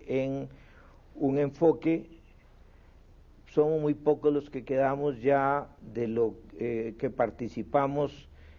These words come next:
en el entonces Ministerio de Salubridad Pública,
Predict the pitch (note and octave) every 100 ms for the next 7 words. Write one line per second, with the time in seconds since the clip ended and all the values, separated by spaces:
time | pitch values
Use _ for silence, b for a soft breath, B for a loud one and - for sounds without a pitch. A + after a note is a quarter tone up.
0 | b - B2+ A#2+ A2 G2+ - C#3 C3+ C3+
1 | C#3 - - C#3+ C#3 B2 A2 - C#3 D3
2 | C#3+ C#3+ C#3+ B2+ A#2 A2 A2 C3 A2+ C3+
3 | B2 A#2+ A#2 D3 D3+